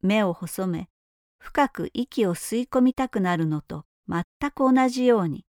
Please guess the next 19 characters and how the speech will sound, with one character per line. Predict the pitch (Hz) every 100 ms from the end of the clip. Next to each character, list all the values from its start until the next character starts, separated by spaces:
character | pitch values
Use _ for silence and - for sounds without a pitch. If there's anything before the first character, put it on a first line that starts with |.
| _ _ _ _ _
仕 | - - 285
草 | 262 233 190
の | 170
す | - 254
べ | 247
て | - 165
が | 147 -
あ | 170
り | 220
の | 233 226
ま | 220
ま | 214 208
で | - 175
美 | - - 247
し | 247 - 220
い |
の | 160 127
で | 139
す。 | - -